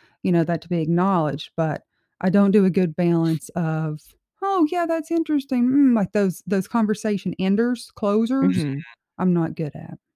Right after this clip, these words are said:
Speaker 2: Your personality is very accommodating, and sometimes people
Speaker 1: Yes.
Speaker 2: can, can take that and run a mile with it.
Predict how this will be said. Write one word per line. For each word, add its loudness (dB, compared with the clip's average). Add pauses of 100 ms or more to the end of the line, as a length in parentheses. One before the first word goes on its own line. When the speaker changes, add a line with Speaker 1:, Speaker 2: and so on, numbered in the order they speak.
(160)
Speaker 2:
Your 0
personality -2
is -4
very -2
accommodating, -4
and -6
sometimes 0
people -4
Speaker 1:
Yes. -6
Speaker 2:
can, -4
can -4
take 0
that -2
and -4
run -2
a -2
mile -4
with -10
it. -12